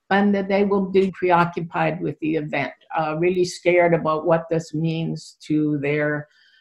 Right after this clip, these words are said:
career, uh, wondering, uh, if they did the right thing. So there's a lot of that kind of back and forth preoccupation, I think, after a, a shooting. You've had a close brush with death.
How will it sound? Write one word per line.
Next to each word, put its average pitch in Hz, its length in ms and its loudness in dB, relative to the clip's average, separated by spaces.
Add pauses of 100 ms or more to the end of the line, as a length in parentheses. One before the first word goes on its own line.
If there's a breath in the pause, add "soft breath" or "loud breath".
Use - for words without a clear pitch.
(220 soft breath)
career, 202 840 4
uh, 165 180 4
wondering, 180 640 4
uh, 160 480 4
if 170 280 -2
they 175 200 4
did 175 280 2
the 175 100 6
right 170 400 4
thing. 156 340 0
So 170 220 4
there's 180 240 2
a 185 80 4
lot 185 320 6
of 175 100 -2
that 175 300 0
kind 165 240 -2
of 156 160 -6
back 165 320 2
and 165 200 -6
forth 170 440 0 (120)
preoccupation, 165 1040 -2
I 147 120 -4
think, - 260 -18 (180)
after 147 440 -4 (100)
a, 151 240 -2 (120)
a 160 60 0
shooting. 147 540 2 (560 soft breath)
You've 180 160 0
had 185 160 0
a 175 40 -2
close 208 360 2
brush 180 420 -4
with 180 280 -4
death. 208 320 2